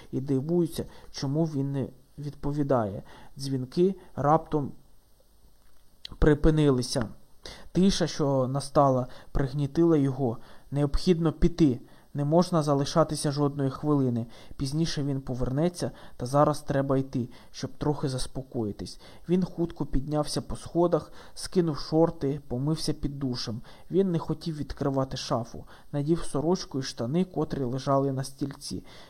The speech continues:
Порахував гроші і вразився, знайшовши в гаманці лише п'ятсот піастрів. Він понишпорив у шухляді для хусток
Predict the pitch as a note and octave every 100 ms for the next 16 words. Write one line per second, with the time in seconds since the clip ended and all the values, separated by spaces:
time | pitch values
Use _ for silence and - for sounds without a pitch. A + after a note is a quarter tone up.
0 | - C3 C#3+ - E3 E3 C#3+ C3+ D#3+ F3+
1 | - - E3 D3 C3+ B2 G#2+ - A2 -
2 | - - - C#3+ C#3 D3+ - D3 C#3 C#3+
3 | B2+ G#2+ C#3 - G#3 G#3 - - C3+ -
4 | E3 C3 C3 D#3 - - C3+ A#2+ - -
5 | - - - - D#3+ F#3 F#3 C#3 D3 D#3+
6 | - C#3+ C3 C3 - C3+ D3 F3 E3+ D#3+
7 | B2+ D3 C#3+ - C3+ C3